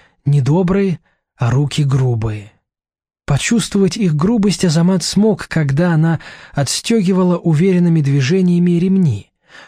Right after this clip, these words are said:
но только радоваться оказалось рано — потому что пациента вовсе не спешили освободить окончательно. Как только последний ремень был сброшен, мощным движением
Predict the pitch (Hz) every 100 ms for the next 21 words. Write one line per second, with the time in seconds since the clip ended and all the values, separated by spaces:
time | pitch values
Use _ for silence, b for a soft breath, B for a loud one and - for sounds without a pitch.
0 | B 147 160 147 151 165 160 151 147 -
1 | 139 143 151 165 160 - 180 180 104 98
2 | _ _ _ _ _ _ _ _ _ -
3 | 135 139 143 - 131 147 - 156 156 139
4 | 139 139 147 - 151 b b b 147 151
5 | - 156 - 220 208 190 151 - 151 147
6 | 143 175 - 139 175 165 - 185 113 110
7 | 101 - _ _ B B B B 170 -
8 | 240 220 208 - 175 - 196 226 196 190
9 | 170 196 185 143 170 147 127 117 214 214
10 | - 110 98 B B B B 135 160 190
11 | 180 - 151 127 143 131 160 175 170 190